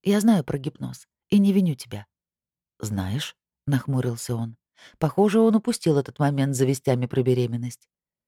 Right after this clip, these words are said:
"И я не такая добрая, как ты. Кейт под следствием". "Дело не в доброте".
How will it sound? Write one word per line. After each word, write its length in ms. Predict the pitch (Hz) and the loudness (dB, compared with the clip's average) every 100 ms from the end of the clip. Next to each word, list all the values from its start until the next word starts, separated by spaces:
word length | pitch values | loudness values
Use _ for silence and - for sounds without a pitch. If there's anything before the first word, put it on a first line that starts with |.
| _ _ _ _ | _ _ _ _
"И 80 | 220 | 2
я 220 | 202 208 | 4 4
не 120 | 202 | 2
такая 320 | 208 220 285 180 | 0 0 0 2
добрая, 360 | 151 147 139 | 2 2 0
как 220 | - 147 - | -2 -6 -6
ты. 220 | 139 135 _ _ _ _ _ _ | -14 -14 _ _ _ _ _ _
Кейт 260 | - 262 - | -2 0 0
под 180 | 202 - | -2 -2
следствием". 640 | 131 123 - 127 127 127 _ _ _ _ _ _ _ _ | -4 -4 -6 -10 -10 -14 _ _ _ _ _ _ _ _
"Дело 360 | 101 107 110 113 | -8 -2 0 0
не 120 | 113 | 0
в 80 | 113 | 0
доброте". 540 | 117 113 110 - 110 | 0 0 -2 -6 -12